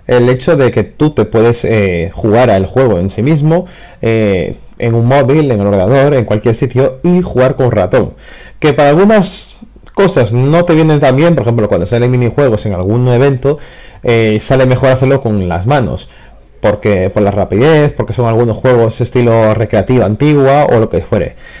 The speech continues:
Y eso, pues para eso lo juegas a través del Chrome del móvil. Pero yo prefiero jugarlo a través del ordenador, más que nada porque también puedo jugar con otras herramientas que tenemos disponibles en el, en el, en internet, ya que hay gente que jugando con el api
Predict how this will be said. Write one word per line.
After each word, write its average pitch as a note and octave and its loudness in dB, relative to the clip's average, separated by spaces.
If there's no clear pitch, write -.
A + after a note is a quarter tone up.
Y C#3+ 0
eso, F#3+ 2
pues - -4
para G2+ 0
eso C3 0
lo B2 2
juegas A#2 0
a A#2+ 0
través A#2 2
del A2 0
Chrome D3 2
del A#2+ 2
móvil. F2 0
Pero G3+ 4
yo F#3 2
prefiero D3+ 0
jugarlo B2+ 2
a A2+ 0
través A2+ 0
del A#2+ 0
ordenador, C3+ 0
más C#3+ -2
que D3 0
nada C#3 2
porque A2 0
también B2 0
puedo B2+ 0
jugar B2 0
con B2+ 0
otras D#3 0
herramientas G#2+ -2
que A2 -4
tenemos G#2+ -2
disponibles G#2+ -2
en G#2+ -2
el, G#2 -2
en G#2 -2
el, F2 -2
en G#2 -2
internet, A#2+ 0
ya A#2 -2
que - -2
hay D3 2
gente D3+ 0
que G#2+ -2
jugando B2+ 0
con G#2+ -2
el A2 0
api B2 -2